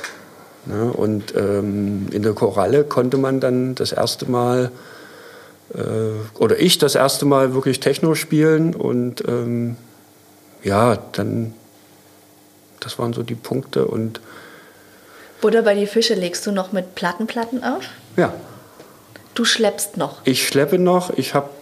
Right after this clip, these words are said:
Speaker 1: zwei Taschen, da passen jeweils, äh, dreißig bis vierzig Stück rein. Die hänge ich mir über die Schultern und dann wackel ich los. Und, äh,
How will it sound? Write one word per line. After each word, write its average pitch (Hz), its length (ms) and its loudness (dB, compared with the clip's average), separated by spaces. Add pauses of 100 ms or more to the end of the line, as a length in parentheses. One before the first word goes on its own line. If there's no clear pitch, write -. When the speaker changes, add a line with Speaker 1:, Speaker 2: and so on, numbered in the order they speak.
(320)
Speaker 1:
zwei 139 220 2
Taschen, 151 640 0
da 139 120 2
passen 135 400 -2
jeweils, 135 640 2
äh, 123 260 0
dreißig 135 600 0
bis - 160 -4
vierzig - 440 -4
Stück - 460 -6
rein. 151 540 2 (480)
Die 120 80 2
hänge 123 220 2
ich 135 100 0
mir 135 100 4
über 131 240 0
die 123 80 0
Schultern 139 540 2
und 123 240 0
dann 123 180 0
wackel 127 260 0
ich - 140 -6
los. 104 320 -2 (1300)
Und, 113 480 4
äh, 113 400 4